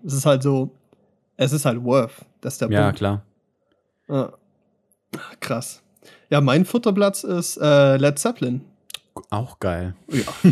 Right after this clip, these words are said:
Speaker 1: auch ganz
Speaker 2: <laughs>
Speaker 1: geil.
Speaker 2: Auch sehr
Speaker 1: Ist, äh,
Speaker 2: geil.
Speaker 1: köstlich.
Speaker 2: Köstlich.
Speaker 1: Also ich glaube, äh, Led Zeppelin vier kennt, glaub ich, jeder.
Speaker 2: Hoffentlich.
Speaker 1: Also Stairway to Heaven, also wer das nicht ke-, also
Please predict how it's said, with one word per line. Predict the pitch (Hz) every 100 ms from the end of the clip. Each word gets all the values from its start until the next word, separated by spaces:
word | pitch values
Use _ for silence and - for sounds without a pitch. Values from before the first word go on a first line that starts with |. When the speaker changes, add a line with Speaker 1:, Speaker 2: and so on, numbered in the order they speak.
| -
Speaker 1:
auch | 151 156 -
ganz | 127 104
Speaker 2:
<laughs> |
Speaker 1:
geil. | - 110 117
Speaker 2:
Auch | -
sehr | 107 101 107 123 -
Speaker 1:
Ist, | 87 92
äh, |
Speaker 2:
geil. | 95 - _ - - _
Speaker 1:
köstlich. | - 175 - - 113 - - - -
Speaker 2:
Köstlich. | - 123
Speaker 1:
Also | 139 165 151
ich | -
glaube, | 147 160 156 127 117 - 123 123 131
äh, | - _ _ -
Led | 135
Zeppelin | - 151 143 127
vier | - 135 139 160 _ _ _ -
kennt, | - 127
glaub | - 120 123
ich, | -
jeder. | 120 123 175 - _ _ _ _ _ _ _ _ _ _ -
Speaker 2:
Hoffentlich. | 107 107
Speaker 1:
Also | 135
Stairway | 131 - 135 131
to | 127 139
Heaven, | 135 143
also | 131 120
wer | 120
das | 117 113
nicht | 113 -
ke-, | -
also | 120